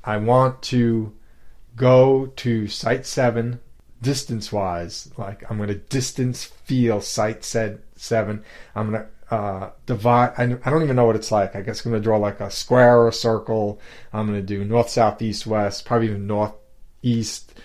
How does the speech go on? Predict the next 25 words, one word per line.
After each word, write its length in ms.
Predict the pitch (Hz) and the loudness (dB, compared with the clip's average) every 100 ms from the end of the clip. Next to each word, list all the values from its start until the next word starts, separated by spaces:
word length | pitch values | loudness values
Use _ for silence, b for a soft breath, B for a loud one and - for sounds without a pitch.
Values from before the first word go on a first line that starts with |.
| B B | B B
northwest, 800 | 110 95 - 120 120 113 - - | -8 -8 -6 -2 2 0 -2 -8
southeast, 500 | 113 113 - 107 104 | -4 -2 -4 -8 -4
southwest, 540 | 110 104 - 110 101 | -4 -4 -4 -8 -6
and 180 | 95 101 | -10 -8
the 80 | 98 | -6
center. 420 | - 117 107 101 | -2 -2 -2 -4
So, 200 | 98 107 | -4 -4
like, 220 | 98 98 | -4 -6
probably 220 | - 117 107 | 0 0 0
nine 400 | 104 107 117 110 | 0 0 0 0
areas. 720 | 107 107 101 98 92 98 - b b b b b b | -2 -2 -2 -2 -6 -10 -14 b b b b b b
And 180 | - 120 | -8 -2
I'm 120 | 117 | 0
gonna 160 | 117 117 | 2 0
do 180 | 117 139 | 0 2
the 100 | 147 | 4
best 300 | 143 - 143 | 4 4 -2
I 100 | 123 | -2
can 260 | - 151 | -2 -2
to 80 | 113 | -2
map 360 | 98 104 104 - | -4 -4 -4 -4
it 100 | 113 | 0
out 360 | 101 104 117 - | 0 0 -6 -10
and 340 | 110 101 101 - - - - | -10 -10 -12 -18 -20 -20 -12
tell 600 | - 120 135 143 147 | 0 2 4 2 -2